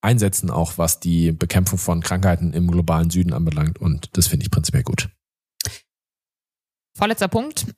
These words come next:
Speaker 2: Sucht und Prävention wird nochmal angesprochen. Auch da möchte man vor allem die Prävention stärken, im Hinblick vor allem auf unsere Kinder und Jugendlichen in Deutschland, dass, äh, natürlich weniger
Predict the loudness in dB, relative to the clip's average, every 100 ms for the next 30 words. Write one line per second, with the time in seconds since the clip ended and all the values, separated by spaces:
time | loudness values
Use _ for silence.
0 | -4 -2 0 -2 0 2 2 2 0 0
1 | 0 0 2 2 0 0 0 2 2 2
2 | 0 2 2 2 2 0 2 0 0 2
3 | 2 4 2 0 -4 -2 2 4 4 2
4 | -4 _ _ 0 2 2 0 0 2 0
5 | -2 -10 -2 0 0 0 0 4 4 4
6 | 0 0 2 2 2 0 0 0 2 2
7 | 2 2 0 0 0 -2 0 0 0 0
8 | 0 -2 -6 -20 _ _ _ 2 2 0
9 | 0 2 2 0 0 2 2 0 -8 -16
10 | _ -2 0 2 2 0